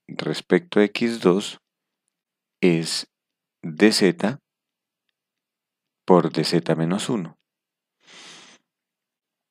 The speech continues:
que esto sería D Z cuadrado menos dz. Y finalmente, el término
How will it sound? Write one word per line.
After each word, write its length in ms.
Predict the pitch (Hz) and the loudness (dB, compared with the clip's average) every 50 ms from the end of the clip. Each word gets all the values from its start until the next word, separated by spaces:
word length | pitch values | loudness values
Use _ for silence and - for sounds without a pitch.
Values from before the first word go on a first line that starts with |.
| _ _ _ _ _ _ _ _ - - - - | _ _ _ _ _ _ _ _ -10 -8 -8 -2
que 280 | - - 101 92 87 87 | 4 6 8 8 8 6
esto 240 | 85 - - - 95 | 2 0 -2 -6 -4
sería 560 | - - 98 85 82 85 82 82 80 - _ _ _ _ _ _ _ _ _ _ _ _ _ _ _ _ _ | -2 0 0 2 2 2 2 0 -2 -4 _ _ _ _ _ _ _ _ _ _ _ _ _ _ _ _ _
D 300 | - 90 - - - - | -18 -12 -6 -2 -2 -2
Z 360 | - - - 87 82 - 95 92 | -2 -2 -6 -6 -4 -4 -6 -4
cuadrado 600 | - - 117 110 113 101 87 80 80 101 143 156 _ _ _ _ _ _ _ _ _ _ _ _ _ _ _ - | 0 0 2 2 2 2 0 0 -2 -4 -8 -10 _ _ _ _ _ _ _ _ _ _ _ _ _ _ _ -2
menos 480 | 104 92 87 85 78 76 73 69 67 | 0 0 2 0 0 -2 -6 -8 -8
dz. 280 | 71 71 - - - - - - - _ _ _ _ _ _ _ _ _ _ _ _ _ _ _ _ _ _ _ _ _ _ _ _ _ _ _ _ _ _ _ _ _ - - - - - - - - - - _ _ _ _ - - _ _ | -8 -8 -8 -8 -10 -12 -16 -18 -20 _ _ _ _ _ _ _ _ _ _ _ _ _ _ _ _ _ _ _ _ _ _ _ _ _ _ _ _ _ _ _ _ _ -20 -20 -16 -14 -14 -12 -14 -16 -18 -20 _ _ _ _ -20 -20 _ _
Y 160 | - 127 127 | 6 6 6
finalmente, 840 | 123 - 127 117 117 117 117 120 117 110 98 90 85 - - 120 135 - _ _ _ _ _ _ _ _ _ _ _ _ _ _ _ _ _ _ _ _ _ _ _ _ _ _ _ - _ _ - _ - | 6 6 0 -2 -2 -2 -2 0 0 0 -2 -2 -4 -4 -4 -4 -4 -6 _ _ _ _ _ _ _ _ _ _ _ _ _ _ _ _ _ _ _ _ _ _ _ _ _ _ _ -20 _ _ -20 _ -2
el 240 | - 107 90 87 87 | 2 2 2 2 4
término 540 | - 101 101 98 101 107 107 110 110 107 | 4 4 4 4 2 0 0 0 -2 -2